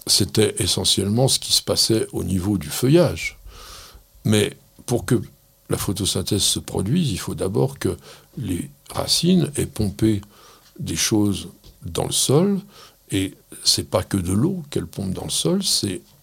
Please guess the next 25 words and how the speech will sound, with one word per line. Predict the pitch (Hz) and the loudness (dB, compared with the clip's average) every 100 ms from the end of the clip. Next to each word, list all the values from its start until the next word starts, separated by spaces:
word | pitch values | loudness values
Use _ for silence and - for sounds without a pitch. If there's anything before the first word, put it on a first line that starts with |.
| - | -12
de | 95 85 | -8 -6
l'eau | 78 107 180 190 - | -2 2 2 0 -4
dans | 92 78 | -8 -8
laquelle | 78 - 156 165 | -8 -2 0 2
il | 143 87 | 0 -2
y | 95 | -4
a | |
des | 90 | -2
sels | - - 107 | 0 0 0
minéraux | 92 - 82 98 95 | -2 -6 -4 -2 -4
dissous, | 82 85 - 185 214 - - - - - | -4 -2 0 0 -2 -8 -18 -18 -20 -12
et | - | -2
c'est | - 101 | 0 2
la | 82 | -2
combinaison | - 127 113 113 110 104 101 117 107 - - - - _ - | -2 0 0 2 2 2 0 -2 -6 -16 -20 -20 -20 _ -8
de | 90 | -4
la | 90 | -4
photosynthèse | - 92 - 82 92 90 101 90 - | -4 -6 -4 -4 -4 -2 0 -2 -6
avec | - 85 107 - - - | -8 -4 -4 -4 -12 -10
ces | - - | -4 -2
sels | - - 95 | 0 2 0
minéraux | 90 82 80 127 185 | -2 -6 -4 -2 -2
qui | - | 0
va | 90 | -4
créer | - - - 92 147 | -4 -6 -2 2 2